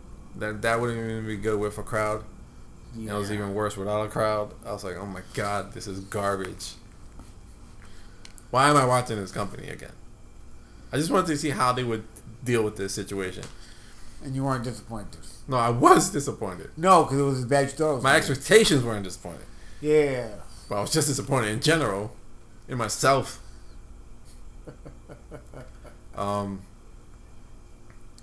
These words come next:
Speaker 1: notice I did not say anything about N X T's approach,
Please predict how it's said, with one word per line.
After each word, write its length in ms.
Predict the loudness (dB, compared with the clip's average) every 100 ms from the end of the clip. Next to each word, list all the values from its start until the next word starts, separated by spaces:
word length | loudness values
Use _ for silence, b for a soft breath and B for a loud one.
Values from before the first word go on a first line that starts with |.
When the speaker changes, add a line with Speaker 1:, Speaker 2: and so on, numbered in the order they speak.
| -20 -18 -18 -18 -18 -18 -16 -16 -16 -10
Speaker 1:
notice 600 | -4 0 2 2 -2 -8
I 140 | -6
did 180 | -6 -4
not 420 | -4 -4 -6 -10
say 200 | -6 -4
anything 280 | -4 -6 -6
about 180 | -4 -4
N 100 | -6
X 220 | -8 -8
T's 180 | -8 -8
approach, 480 | -8 -10 -10 -12 -16